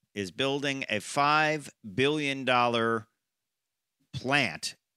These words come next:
in Georgia, a five billion dollar assembly plant in the state of Georgia.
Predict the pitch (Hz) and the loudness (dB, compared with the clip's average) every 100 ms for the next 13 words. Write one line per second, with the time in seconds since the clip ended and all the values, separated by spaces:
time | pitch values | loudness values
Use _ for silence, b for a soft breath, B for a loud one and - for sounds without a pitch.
0 | _ 110 104 92 120 139 131 - - _ | _ -8 -6 -4 0 0 0 -4 -12 _
1 | _ _ _ _ _ _ _ _ _ _ | _ _ _ _ _ _ _ _ _ _
2 | _ 73 - 123 123 131 95 123 139 135 | _ -20 -6 0 2 0 0 -2 -2 -4
3 | 127 120 123 107 95 139 175 127 98 - | 0 2 2 0 -2 0 -2 -4 -8 -6
4 | 98 85 78 - _ _ _ _ _ _ | -10 -10 -12 -20 _ _ _ _ _ _
5 | _ _ _ _ 110 107 98 120 120 120 | _ _ _ _ -6 -4 -2 0 0 0
6 | 107 110 110 98 - | -4 -2 -2 -2 -8